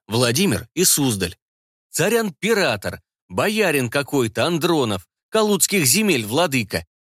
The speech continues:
Ёптыть!» Как бы разобраться во всём этом и не вызвать ненужных подозрений.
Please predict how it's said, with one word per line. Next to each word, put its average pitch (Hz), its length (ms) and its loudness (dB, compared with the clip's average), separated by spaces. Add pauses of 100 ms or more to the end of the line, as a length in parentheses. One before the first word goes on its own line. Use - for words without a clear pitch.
(260)
Ёптыть!» 110 960 -4 (760)
Как 151 180 0
бы 156 180 -2
разобраться 180 640 2
во 156 120 2
всём 135 300 2
этом 131 280 0
и 123 40 2
не 127 120 2
вызвать 127 340 0
ненужных 131 400 0
подозрений. 127 720 -2